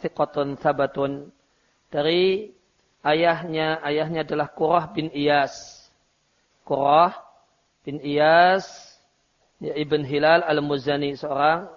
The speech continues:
sahabat Nabi sallallahu alaihi wasallam. Maka beliau ini,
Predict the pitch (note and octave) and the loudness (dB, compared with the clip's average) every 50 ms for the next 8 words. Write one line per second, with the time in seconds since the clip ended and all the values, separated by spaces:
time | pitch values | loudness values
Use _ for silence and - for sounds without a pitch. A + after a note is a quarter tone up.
0 | - E3 - - D#3+ D3+ C#3+ C#3 C#3 D3 D3 C#3+ C#3+ C#3 C#3+ D3+ D#3+ F3 - - | -20 -20 -12 -4 -2 -2 -2 -2 -4 -6 -6 -6 -6 -4 -4 -2 -2 -4 -4 -4
1 | - D#3+ D3+ D3 C#3+ C#3+ D3+ D3+ C#3+ D3 B2+ C3 C#3 D3 D3+ E3 D#3+ D#3 D3 C#3 | -4 -2 -2 -2 -2 0 -2 -2 -2 -2 -2 -2 -2 0 0 -2 -2 -2 -4 -4
2 | - - C#3+ C#3 C#3 C#3 C#3 C#3 C#3 C#3 C#3+ D3 E3+ - _ _ _ _ _ _ | -4 -4 -4 -2 0 0 0 0 -2 -4 -10 -16 -20 -20 _ _ _ _ _ _
3 | _ _ _ _ _ _ _ _ _ _ _ _ _ _ _ _ _ _ _ _ | _ _ _ _ _ _ _ _ _ _ _ _ _ _ _ _ _ _ _ _
4 | _ _ _ _ _ _ _ _ _ _ _ _ _ _ _ _ _ _ _ _ | _ _ _ _ _ _ _ _ _ _ _ _ _ _ _ _ _ _ _ _
5 | _ _ _ _ _ _ _ _ _ _ _ _ _ _ _ _ _ _ _ _ | _ _ _ _ _ _ _ _ _ _ _ _ _ _ _ _ _ _ _ _
6 | _ _ _ - C#3+ - D3+ C#3 C3+ C#3+ C#3+ C#3+ C#3+ C#3+ C#3+ C#3+ C#3+ D3 D#3 E3+ | _ _ _ -18 -8 -6 -6 -6 -4 -2 0 0 0 0 0 -2 -4 -2 -2 0
7 | F3+ F#3+ G3 G3 G3+ A3 A#3 | 0 -2 -2 -4 -6 -8 -12